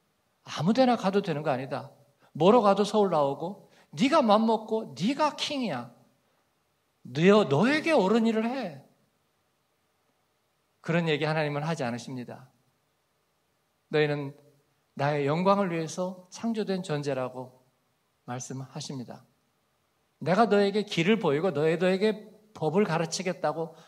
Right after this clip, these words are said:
말씀하십니다. 그대로 행하라고 말씀하세요. 시대에 따라서 우리가 규정된 대로 인간과 생명에 대해서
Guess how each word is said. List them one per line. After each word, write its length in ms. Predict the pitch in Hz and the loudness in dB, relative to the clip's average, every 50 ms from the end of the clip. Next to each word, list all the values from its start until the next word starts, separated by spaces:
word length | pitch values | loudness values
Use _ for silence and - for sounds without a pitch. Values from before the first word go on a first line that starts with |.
| _ _ - | _ _ -10
말씀하십니다. 840 | - 139 127 127 - 165 143 135 131 - 147 135 120 120 120 123 - _ _ _ _ _ _ _ _ _ _ - | -6 -6 -6 -4 -4 -4 -4 -4 -4 -6 -8 -10 -10 -10 -10 -12 -14 _ _ _ _ _ _ _ _ _ _ -12
그대로 640 | - 156 139 151 147 139 139 131 131 123 123 - - - | -8 -4 -2 0 0 2 0 0 -2 -4 -8 -12 -8 -4
행하라고 720 | 185 208 208 202 190 170 160 160 156 160 175 175 165 175 175 | 0 2 2 4 4 4 4 2 2 0 -2 -4 -4 -6 -10
말씀하세요. 640 | - 131 131 - - 135 123 135 135 135 127 - - _ _ _ _ _ _ _ _ _ _ _ _ | -12 -12 -12 -10 -8 -8 -8 -8 -8 -12 -12 -14 -14 _ _ _ _ _ _ _ _ _ _ _ _
시대에 420 | - - - 240 220 330 330 - | -6 -6 -2 2 2 2 2 4
따라서 360 | - 247 226 226 233 - - 226 | 6 6 6 6 4 4 4 2
우리가 400 | 196 196 220 190 226 220 208 214 | 2 2 2 2 2 2 2 2
규정된 540 | - 202 190 254 254 262 240 240 240 233 | 0 2 4 4 4 6 4 2 2 4
대로 260 | - 233 226 226 220 190 | 4 4 6 6 6 6
인간과 400 | 185 202 208 214 202 190 196 185 | 4 6 6 6 6 6 4 4
생명에 480 | 185 233 254 269 277 262 247 233 220 | 4 2 2 2 2 2 4 2 2
대해서 580 | 190 190 170 165 160 - - 185 208 - - | 2 2 0 0 -2 -4 -6 -8 -8 -8 -14